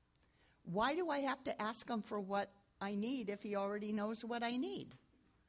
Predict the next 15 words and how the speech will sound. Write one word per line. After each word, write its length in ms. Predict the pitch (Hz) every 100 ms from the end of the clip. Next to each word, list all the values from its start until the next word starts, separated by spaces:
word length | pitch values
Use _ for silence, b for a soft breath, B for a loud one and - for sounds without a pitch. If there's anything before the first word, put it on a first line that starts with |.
| b b
And 160 | - 196
he's 180 | 214 208
all 140 | 202
powerful." 720 | 190 254 285 269 - 135 - - _ _ b b b b b b b b
And 120 | 226
so 120 | 214 285
I 80 |
thought 220 | 311 359 -
that 100 | -
was 140 | 247
a 60 | 240
good 260 | 262 262
place 320 | - 247 240
to 100 | -
start. 480 | 196 - 208 190 127